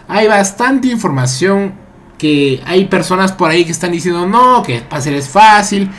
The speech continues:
no están explicando cómo, y si lo explican, lo explican mal, realmente confunden realidades". Ahora, ¿por qué yo les digo esto? Primero que nada, y antes de continuar, de repente este va a ser un video largo porque voy a exp-, yo, yo lo, yo le he podido preparar todo esto antes, pero no.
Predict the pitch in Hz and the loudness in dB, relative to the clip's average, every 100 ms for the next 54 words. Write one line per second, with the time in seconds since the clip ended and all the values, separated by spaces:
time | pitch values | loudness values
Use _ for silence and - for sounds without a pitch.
0 | - - 233 254 220 165 135 135 139 131 | -20 -8 -2 -2 0 -4 -2 -4 -2 -2
1 | 127 214 220 196 165 147 139 196 196 165 | 2 4 4 2 0 -2 -2 -2 0 0
2 | 135 127 147 143 135 170 202 202 196 196 | -4 -6 -4 -2 0 0 2 2 0 -4
3 | - - - - 180 196 170 139 139 147 | -12 -20 -16 -4 0 0 0 0 -2 -2
4 | 160 151 120 110 113 147 294 - - - | -2 -2 -4 -6 -2 0 0 -2 -8 -16
5 | - - - 285 415 233 196 196 196 151 | -20 -12 -2 0 0 -2 2 2 4 2
6 | 135 110 92 - - - - - 226 339 | -2 -2 -6 -12 -18 -20 -20 -10 -2 2
7 | 349 185 131 - - - - _ _ _ | 2 0 -2 -8 -16 -20 -20 _ _ _
8 | _ _ _ _ _ - - 143 165 165 | _ _ _ _ _ -18 -6 -2 -2 -4
9 | 120 113 117 143 131 117 165 185 160 147 | -6 -6 -6 -4 -2 -4 -4 -6 -4 -4
10 | 135 147 131 123 120 127 131 127 - 101 | -4 -4 -2 -2 -2 -2 -2 -4 -8 -4
11 | 135 151 - - 151 190 - 165 269 302 | -2 -4 -6 -6 0 0 0 0 2 0
12 | 170 233 311 220 196 156 135 147 151 160 | -2 -2 0 0 -2 -2 -2 -4 -2 -6
13 | - 135 135 - 110 104 107 | -4 -8 -8 -8 -8 -6 -8